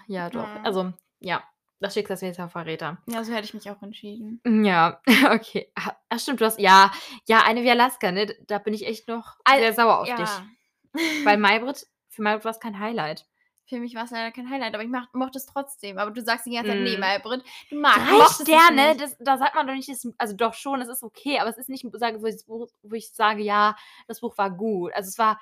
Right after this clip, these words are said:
Speaker 1: doch, drei Sterne ist okay, aber es ist halt okay, weißt du? Es ist halt
Speaker 2: Ja,
Speaker 1: nicht gut,
Speaker 2: es
Speaker 1: es
Speaker 2: war,
Speaker 1: ist okay.
Speaker 2: also ich muss sagen, die anderen Bücher von ihm fand ich halt auch einfach irgendwie besser. Also ich hab,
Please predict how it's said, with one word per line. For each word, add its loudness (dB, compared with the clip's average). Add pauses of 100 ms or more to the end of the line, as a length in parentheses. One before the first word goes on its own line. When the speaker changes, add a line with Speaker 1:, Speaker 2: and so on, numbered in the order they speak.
(180)
Speaker 1:
doch, -2
drei -6
Sterne -6
ist -10
okay, -4
aber -2
es -14
ist -12
halt -8
okay, -4
weißt -2
du? -16
Es -14
ist -14
halt 2
Speaker 2:
Ja, 6
Speaker 1:
nicht 4
gut, 0
Speaker 2:
es -4
Speaker 1:
es -6
Speaker 2:
war, 4
Speaker 1:
ist -4
okay. -8
Speaker 2:
also -4
ich -10
muss -10
sagen, -4
die -12
anderen -10
Bücher -12
von -16
ihm -16
fand -12
ich -16
halt -8
auch -6
einfach -10
irgendwie -14
besser. -6
Also -10
ich -14
hab, -2